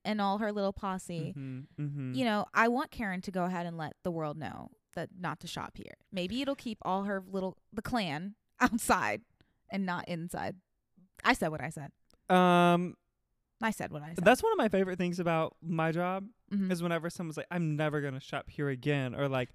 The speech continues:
Speaker 1: Thank you.
Speaker 2: "I'm gonna call corporate. Thanks so much. Do you need the number?"
Speaker 1: Literally, I will hand
Speaker 2: I'll
Speaker 1: it
Speaker 2: go
Speaker 1: to
Speaker 2: write
Speaker 1: you.
Speaker 2: it down for you real
Speaker 1: Actually,
Speaker 2: quick. Give me one
Speaker 1: let me
Speaker 2: sec.
Speaker 1: put them on speaker. Like, let's,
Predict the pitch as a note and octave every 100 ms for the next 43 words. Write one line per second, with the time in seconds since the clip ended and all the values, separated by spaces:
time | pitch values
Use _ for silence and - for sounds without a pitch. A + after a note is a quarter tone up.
0 | - A#4+ B4+ B4 C5 F#3 G3+ G#3 F#3 -
1 | E3 - F#3 F3+ D#3 C3+ - _ - G#3
2 | A#3 - A3 A3+ A3+ - E3 E3+ E3+ E3
3 | E3 E3 E3 F#3 A#3+ D4 F4 D4+ D#4 D4
4 | C#4 C4+ D4 C#4+ F#3+ F3 F#3 F3 E3+ D#3
5 | D#3+ D#3 D3+ D#3 C#3+ C#3+ E4+ D#3 F#4 F#4
6 | A#3+ E3+ B4 C5+ - A#4 F#4+ D4+ - C#4
7 | G3+ E3+ A#3+ B3+ G4+